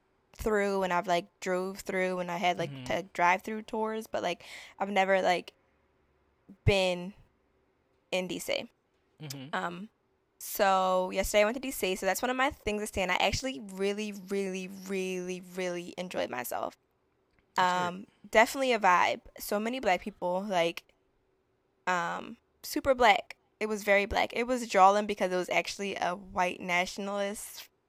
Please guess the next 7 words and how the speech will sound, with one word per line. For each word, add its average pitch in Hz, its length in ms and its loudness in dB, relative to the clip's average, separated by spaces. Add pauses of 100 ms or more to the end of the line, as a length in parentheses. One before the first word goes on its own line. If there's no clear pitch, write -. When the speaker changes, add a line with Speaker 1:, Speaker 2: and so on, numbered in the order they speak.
(100)
Speaker 1:
like, - 360 -8 (1500)
what 220 120 -2
is 220 100 -4
that 220 180 -2
thing 226 220 -8
called? 226 200 -6
Parade 196 600 -4